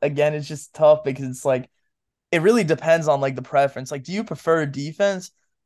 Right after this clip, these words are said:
or do you prefer a guy that is very, uh, versatile with what he does on the basketball court?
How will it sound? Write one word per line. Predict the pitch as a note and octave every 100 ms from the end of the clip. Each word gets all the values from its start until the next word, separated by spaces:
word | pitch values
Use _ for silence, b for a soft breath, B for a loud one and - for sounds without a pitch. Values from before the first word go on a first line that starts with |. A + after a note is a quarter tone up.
| _
or | D#3 D3
do | C#3
you | D#3+ D3+
prefer | D3 C3 D3+ C#3+
a | - C3
guy | C3 B2+ B2+
that | B2 B2 A2+ -
is | B2+ B2+ B2
very, | C3+ C3 C3 B2+ A#2
uh, | - B2+ B2+ B2+
versatile | C#3 D3 D3 D3+ C#3 C3+
with | B2 C3+
what | C3+
he | D3
does | C3 C3 C3
on | B2
the | B2
basketball | B2+ C3+ - C3 B2+
court? | - C3 B2+